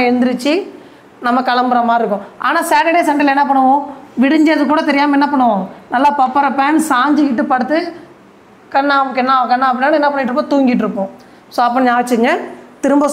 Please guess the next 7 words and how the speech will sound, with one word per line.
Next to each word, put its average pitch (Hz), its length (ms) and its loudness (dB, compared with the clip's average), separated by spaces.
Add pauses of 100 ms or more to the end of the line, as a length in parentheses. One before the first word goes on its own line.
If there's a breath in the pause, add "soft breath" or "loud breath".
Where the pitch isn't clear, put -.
சொல்றேன், 240 300 0 (1500 loud breath)
ஏன் 277 100 4
அப்படின்னா 311 220 2
இங்க 285 100 2 (100)
சஞ்சீவின்னு 320 600 2
வரும், 320 300 0
இங்க 247 140 4